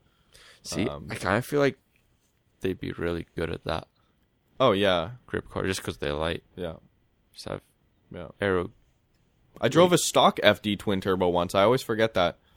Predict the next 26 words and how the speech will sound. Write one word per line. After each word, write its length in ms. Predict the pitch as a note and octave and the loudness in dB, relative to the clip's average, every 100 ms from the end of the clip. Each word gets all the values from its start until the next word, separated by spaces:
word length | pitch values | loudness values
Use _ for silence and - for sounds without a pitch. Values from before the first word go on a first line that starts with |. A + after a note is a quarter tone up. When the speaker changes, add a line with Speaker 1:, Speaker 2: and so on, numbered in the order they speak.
| _ _ _ _ | _ _ _ _
Speaker 2:
A 60 | F#2+ | -10
stock, 560 | - - F#2 G2 - F2 | -4 2 4 2 -2 -2
um, 720 | F#2+ G2 F#2 F2+ F2+ F2+ G2+ _ _ _ - | 2 4 4 2 -2 -6 -12 _ _ _ 2
left 200 | G#2+ G#2 | 6 8
Speaker 1:
That 40 | |
was 40 | G#2 | 6
Speaker 2:
hand, 240 | A2+ G#2 | 4 4
left 260 | G2+ C3 - | 6 6 6
hand 160 | G#2+ | 0
drive 260 | G2 F2+ F2 | 4 2 0
too, 320 | - A#2 F#2 - - | -2 -2 -4 -8 -12
twin 240 | - G#2 | -6 -4
turbo. 460 | - G2 F2 F2 - _ _ - | -2 -2 -4 -6 -12 _ _ -2
Speaker 1:
Wow. 240 | D#2+ E2 | 2 4
Speaker 2:
Canadian 560 | A#2 B2+ D#3 C#3 G#2+ F2+ | 4 8 8 8 4 0
car. 440 | - F2 E2+ - - | -2 0 0 -4 -4
Speaker 1:
Wow. 540 | A#2+ A2+ A#2 C3 C#3 | 6 10 10 10 6
Speaker 2:
Drove 160 | - A2 | 2 -4
one 80 | G2 | -2
of 60 | |
those, 200 | F2+ E2+ | -4 -4
yeah. 340 | F#2+ F#2+ E2+ A2 - _ _ | -4 -4 -4 -10 -16 _ _
Speaker 1:
And? 320 | F#2 F#2+ C3+ - _ _ _ _ _ _ - | -2 -2 -4 -12 _ _ _ _ _ _ 6
Speaker 2:
Well, 120 | C3 | 8
I 60 | C3 | 10
dro-, 140 | D3 | 8